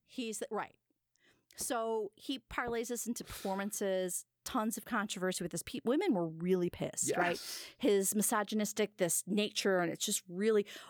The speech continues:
Speaker 1: oh, how many women do you think he re-, ended up wrestling?
Speaker 2: No clue. Uh,
Speaker 1: Four hun-, over
Speaker 2: shut up.
Speaker 1: four hundred.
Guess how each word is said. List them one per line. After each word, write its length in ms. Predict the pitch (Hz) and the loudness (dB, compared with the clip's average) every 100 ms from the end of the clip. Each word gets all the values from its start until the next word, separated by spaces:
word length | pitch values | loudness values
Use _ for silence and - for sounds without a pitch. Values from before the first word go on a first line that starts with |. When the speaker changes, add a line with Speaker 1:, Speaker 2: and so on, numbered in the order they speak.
| - | 0
Speaker 1:
oh, 160 | - 269 - | 2 2 -4
how 220 | - 285 | 0 2
many 160 | 381 415 | 4 4
women 200 | 339 214 | 4 4
do 40 | |
you 60 | 180 | 2
think 180 | 185 165 | 0 0
he 80 | 185 | 0
re-, 120 | 165 | 0
ended 240 | 175 175 165 | 0 -2 -4
up 100 | - | -4
wrestling? 420 | 156 - - 160 _ _ _ _ _ _ _ - | -4 -4 -10 -12 _ _ _ _ _ _ _ -10
Speaker 2:
No 260 | 151 147 127 | 0 2 2
clue. 260 | - 92 - - - - | 0 -6 -8 -20 -20 -2
Uh, 320 | - 240 269 | 2 4 4
Speaker 1:
Four 220 | 277 285 - - | 4 0 -4 -6
hun-, 140 | 247 - | -4 0
over 360 | 247 294 294 330 | 2 2 2 0
Speaker 2:
shut 260 | - - | 0 2
up. 80 | - | 2
Speaker 1:
four 60 | - | 2
hundred. 540 | - - 175 202 185 | 2 2 2 0 -4